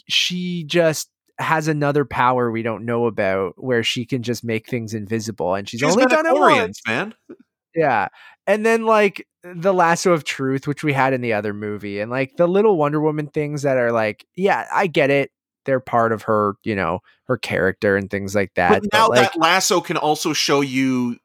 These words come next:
Speaker 2: like, past history as well. Like,
Speaker 1: It
Speaker 2: come
Speaker 1: just
Speaker 2: on.
Speaker 1: shows you the truth. Your truth, Eric. Doesn't necessarily make you tell the truth. <laughs> It's just like, this literally just feels like they're sitting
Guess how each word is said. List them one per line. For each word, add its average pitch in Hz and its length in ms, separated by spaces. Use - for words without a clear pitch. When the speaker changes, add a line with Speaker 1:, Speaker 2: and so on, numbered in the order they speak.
Speaker 2:
like, 110 360
past 127 400
history 95 540
as 92 160
well. 104 580
Like, 107 260
Speaker 1:
It 131 60
Speaker 2:
come - 80
Speaker 1:
just 120 140
Speaker 2:
on. - 40
Speaker 1:
shows 139 260
you 139 80
the 123 140
truth. 151 440
Your 139 240
truth, 107 420
Eric. 104 500
Doesn't 131 240
necessarily 127 440
make 117 200
you 110 80
tell 127 220
the 120 100
truth. - 440
<laughs> - 40
It's 269 200
just 285 180
like, 262 220
this 285 200
literally 302 480
just 262 260
feels 214 260
like 196 160
they're 185 120
sitting 185 440